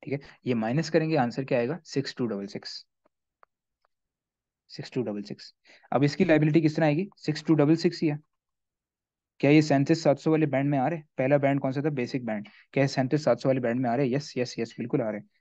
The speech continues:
इस पे ट्वेंटी परसेंट लगा देंगे, सिंपल, बात ही खत्म। क्या आएगा जी, ट्वेल्व फिफ्टी थ्री पॉइंट टू, ट्वेल्व फिफ्टी थ्री पॉइंट टू लायबिलिटी है जो कि इसने एचएमआरसी को देनी है,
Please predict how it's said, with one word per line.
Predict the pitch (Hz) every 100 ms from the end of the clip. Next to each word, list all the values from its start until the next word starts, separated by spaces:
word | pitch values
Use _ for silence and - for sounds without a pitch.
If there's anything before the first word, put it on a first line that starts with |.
| _ -
इस | -
पे | - 107
ट्वेंटी | 110 107
परसेंट | - - 107
लगा | 95
देंगे, | 101 104 _
सिंपल, | - 113 127 - _ _ _ _ _ _ _ -
बात | 123 123 131
ही |
खत्म। | - - - _ _ _ _ _ _ _ _ _ _ _ _ _ -
क्या | 139
आएगा | 135 139
जी, | 143 170 - _ _ _ _ _ _ _
ट्वेल्व | 143 151
फिफ्टी | 147 135 135
थ्री | 131 123
पॉइंट | 113 104
टू, | - _ _ _ _ _ _ -
ट्वेल्व | 131 139 - _ _ _ _ _
फिफ्टी | - 117 - 120 110
थ्री | - 107 135 -
पॉइंट | 101 104 -
टू | 101 _ _ - - _ _ -
लायबिलिटी | 123 131 147
है |
जो | 139 127
कि |
इसने | 131 147 -
एचएमआरसी | - 113 107 -
को | 107
देनी | 92
है, | 98